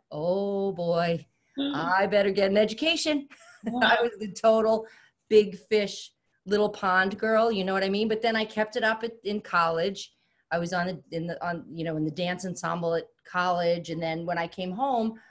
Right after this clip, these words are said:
Speaker 1: I kept it as my hobby just because I always loved it. I, you know, it's even hard, you know, when it, you're just meant to do something, you know what I mean? It's hard to almost put a, put a, a, put words to it, which is,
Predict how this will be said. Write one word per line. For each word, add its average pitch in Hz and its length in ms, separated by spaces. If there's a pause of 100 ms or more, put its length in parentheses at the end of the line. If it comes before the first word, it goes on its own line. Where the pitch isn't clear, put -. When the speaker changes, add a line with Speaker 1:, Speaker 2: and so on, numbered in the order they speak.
(100)
Speaker 1:
I 190 80
kept 220 340
it 214 100
as 185 240
my 180 140
hobby 180 380
just 202 280
because 180 600 (340)
I 254 80
always 311 220
loved 226 400
it. - 140 (120)
I, 214 160 (520)
you 262 100
know, 330 120
it's 320 160
even 359 200
hard, 262 500
you 269 60
know, 277 120
when 277 120
it, 285 160
you're 247 120
just 240 200 (100)
meant 254 300
to 247 100
do 269 160
something, 151 420
you 170 100
know 180 60
what 185 120
I - 20
mean? 214 160
It's 220 160
hard 247 220
to 247 100
almost 220 400
put 233 200
a, 185 200 (640)
put 254 160
a, 214 300
a, 175 160 (220)
put 233 180
words 220 560
to 165 140
it, - 180
which 196 240
is, 190 220